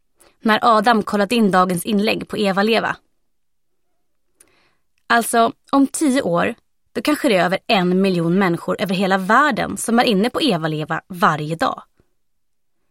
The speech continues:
Eva kanske har en egen YouTube-kanal. Eva kanske skriver egna sånger också.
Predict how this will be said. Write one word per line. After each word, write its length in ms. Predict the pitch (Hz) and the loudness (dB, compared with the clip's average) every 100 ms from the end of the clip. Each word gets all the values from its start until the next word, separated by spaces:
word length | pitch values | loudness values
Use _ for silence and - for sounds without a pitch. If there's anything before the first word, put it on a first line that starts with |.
| _ _ | _ _
Eva 260 | 294 202 170 | -2 0 0
kanske 220 | 175 180 | -2 0
har 80 | 214 | 2
en 80 | 269 | 2
egen 400 | 311 196 190 190 | 2 2 0 0
YouTube-kanal. 680 | 180 - 165 175 170 - - _ _ _ _ _ _ _ _ | -2 -4 -8 -4 -2 -4 -8 _ _ _ _ _ _ _ _
Eva 220 | 262 214 196 | 0 2 2
kanske 220 | 190 277 | -2 -4
skriver 320 | - 247 220 - | -2 -2 -2 0
egna 340 | 294 190 185 | 0 2 0
sånger 500 | - 254 165 214 214 | 0 0 2 2 0
också. 280 | - - | -4 -8